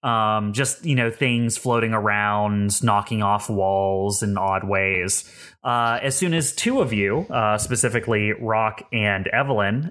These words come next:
uh, moved their way into the room, uh, the door slammed shut and locked behind you. Uh, at the same time as through a hatch in the ceiling,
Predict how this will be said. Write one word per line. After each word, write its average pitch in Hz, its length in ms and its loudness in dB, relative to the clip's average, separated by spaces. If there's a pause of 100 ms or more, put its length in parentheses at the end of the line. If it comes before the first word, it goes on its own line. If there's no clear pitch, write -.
uh, 101 420 0
moved 110 440 0
their 104 120 2
way 104 300 0
into 110 160 0
the 101 100 0
room, 139 520 0 (340)
uh, 123 140 0
the 123 100 -2
door 131 540 0
slammed 151 420 0
shut 127 320 0
and 120 180 -2
locked 104 360 0
behind 98 420 0
you. 90 320 -4 (460)
Uh, 110 340 0
at 131 140 -2
the 127 80 -2
same 120 320 0
time 127 580 0
as 113 380 0
through 123 420 -2
a 104 60 0
hatch - 600 -2
in 113 120 0
the 98 80 0
ceiling, 104 680 0